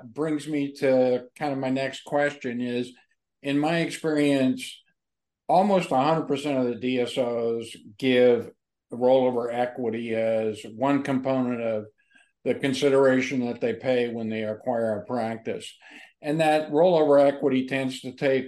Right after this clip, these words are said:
one of two forms and sometimes a combination of the two. And that one is a, uh, an equity interest in their own practice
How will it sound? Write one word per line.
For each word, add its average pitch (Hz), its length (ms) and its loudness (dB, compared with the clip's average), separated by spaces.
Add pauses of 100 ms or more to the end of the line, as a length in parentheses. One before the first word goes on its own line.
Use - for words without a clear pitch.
(120)
one 147 580 2
of 127 260 -2
two 156 200 2
forms 143 560 0
and 127 120 -2
sometimes 139 500 -4
a 120 60 -12
combination 135 640 -4
of 135 120 -6
the 139 80 -6
two. 160 480 -4 (560)
And 135 180 -2
that 147 320 -2
one 160 260 0
is 139 400 0 (120)
a, 131 340 0
uh, 117 200 -6 (260)
an 127 180 -2
equity 131 500 2
interest 135 480 -2
in 123 140 -2
their 120 180 -2
own 127 260 2
practice 131 760 -4